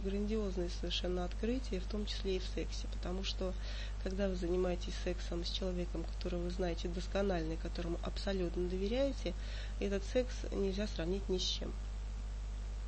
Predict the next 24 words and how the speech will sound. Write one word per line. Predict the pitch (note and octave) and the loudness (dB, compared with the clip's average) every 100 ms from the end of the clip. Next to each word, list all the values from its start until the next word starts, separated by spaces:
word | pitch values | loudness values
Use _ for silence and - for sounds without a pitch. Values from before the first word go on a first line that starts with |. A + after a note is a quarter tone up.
| - - - - - - - - - | -2 -2 -2 -2 -2 -2 -2 -4 -2
А, | F3+ F3+ F3 | -2 -2 -2
потому | F3+ F#3 A3 | 0 0 0
что | - F#3 F#3 | 0 0 2
это | G3 | 0
действительно, | G3 F#3 - A3 A3 G3 F#3 F3+ F3+ F#3 | 0 -2 -2 -2 0 0 0 0 0 -2
а, | F3+ F3 F3 E3+ - - - - | -2 -2 -2 -2 -2 -4 -2 2
то, | A3 A3+ G3 - | 4 4 2 0
для | F3+ | 0
чего, | F3 G3 G3+ | 0 0 0
собственно, | - F#3 - F3 | 0 0 0 0
мы | F3+ | 2
и | F#3 | 2
занимаемся | F#3 F#3 F3 E3+ - F3 | 2 2 2 0 -2 -2
этим | - | -2
сексом | F3 G#3+ - F3 F3 | -2 -2 -2 0 0
изначально. | F3 E3+ - - - F3+ - - - - - - - - | 2 2 0 -2 -2 -4 -4 -4 -4 -4 -4 -4 -4 -2
Вот. | F#3 E3+ D#3+ | -2 0 0
И | G3+ | 0
это | G#3 G#3 | 0 0
совсем | G#3+ - B3+ A#3+ | 0 2 2 4
никак | F#3+ G3+ G3 | 2 2 0
не | F#3 | 0
похоже | F#3 F3 G3+ F3+ E3+ | 0 0 0 0 0
на, | E3 E3 D#3+ D#3+ | 0 0 -2 -2